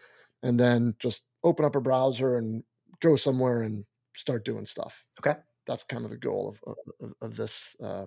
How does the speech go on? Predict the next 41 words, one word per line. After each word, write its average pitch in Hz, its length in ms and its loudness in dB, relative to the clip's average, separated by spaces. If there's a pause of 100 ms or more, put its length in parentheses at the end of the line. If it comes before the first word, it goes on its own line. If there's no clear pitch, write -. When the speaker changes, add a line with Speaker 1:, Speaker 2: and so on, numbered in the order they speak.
(140)
Speaker 1:
this 107 140 -10
season. 98 400 -12
So 135 360 0 (640)
explain 196 440 6
it 214 100 4 (180)
to 190 120 2
me, 185 240 8
like, 147 260 6
on 131 240 2
five. 143 640 2
Uh, 131 180 4
what's 135 280 2
a 160 40 0
web 202 200 6
component? 117 360 -4 (800)
Speaker 2:
<laughs> 214 80 -8 (1160)
Yeah, 170 300 10 (140)
the, 160 520 10 (720)
you 170 140 6
know, 151 60 10
especially 160 440 8
from 147 280 4
the 139 140 10
perspective 139 540 4
of, 123 180 6
uh, 120 280 6
like, 147 200 4
your 143 80 2
five, 110 480 4
the 147 100 4
way 143 180 8
that 135 140 6
I 135 80 8
would 127 140 4
think 135 160 0
about 123 240 4
it 120 80 -4
is, 117 440 -4 (500)
um, 117 400 2 (800)
you 147 100 2
know, 127 180 6